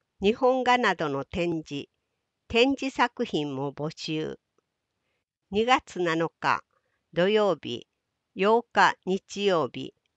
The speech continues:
午前十時から午後三時、サーティーホールにて。申し込み問い合わせ、佐藤。八七四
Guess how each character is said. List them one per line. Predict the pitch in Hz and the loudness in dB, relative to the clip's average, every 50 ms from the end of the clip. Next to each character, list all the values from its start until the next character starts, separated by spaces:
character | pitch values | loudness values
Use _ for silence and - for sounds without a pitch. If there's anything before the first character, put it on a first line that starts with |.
| _ - | _ 0
午 | - 226 269 262 | 2 4 4 6
前 | - 277 254 233 196 | 6 4 4 4 2
十 | 165 185 214 233 240 220 | 0 -2 0 0 0 0
時 | 165 165 156 | -2 -4 -4
か | - 143 127 | -2 -2 -2
ら | 131 139 131 | -2 -4 -4
午 | - 165 185 | -4 -4 -4
後 | 202 - 214 190 | -2 -2 -2 -4
三 | - - 190 170 165 165 139 123 | -4 -6 -6 -4 -4 -4 -6 -8
時、 | - 113 113 - - _ _ _ _ _ _ _ _ _ _ _ _ _ _ | -10 -14 -16 -16 -16 _ _ _ _ _ _ _ _ _ _ _ _ _ _
サ | _ - - 226 240 | _ 0 2 4 4
ー | 262 - | 4 2
テ | - 262 254 254 | -2 -2 0 0
ィ | |
ー | 233 | -2
ホ | - - 233 226 208 | 0 2 4 4 4
ー | 175 | 2
ル | 165 160 156 | 0 -2 -4
に | 143 139 143 139 | -4 -4 -6 -8
て。 | - _ - 120 123 98 - _ _ _ _ _ _ _ _ _ _ _ _ _ | -10 _ -10 -8 -8 -8 -10 _ _ _ _ _ _ _ _ _ _ _ _ _
申 | - 170 202 226 | -2 0 0 0
し | - - - - | -2 -4 -4 -2
込 | 202 190 | 0 0
み | 190 180 - - _ | 2 0 -2 -4 _
問 | - 190 185 180 175 | -4 -4 -2 0 2
い | 170 | 2
合 | 160 156 | 2 2
わ | 160 170 | 0 -2
せ、 | - - - 135 - - _ | -4 -6 -8 -8 -8 -10 _
佐 | _ - - - 226 226 - | _ -20 -6 -2 -2 -2 -2
藤。 | _ - 175 131 110 82 - - _ _ _ _ _ _ _ _ _ _ | _ -4 -4 -4 -4 -4 -8 -12 _ _ _ _ _ _ _ _ _ _
八 | - - 185 - - - 262 | -10 -8 -8 -6 -6 -4 -2
七 | 262 269 254 247 226 190 | 2 4 4 4 4 2
四 | 175 160 160 156 151 143 143 | 0 0 0 0 0 -2 -4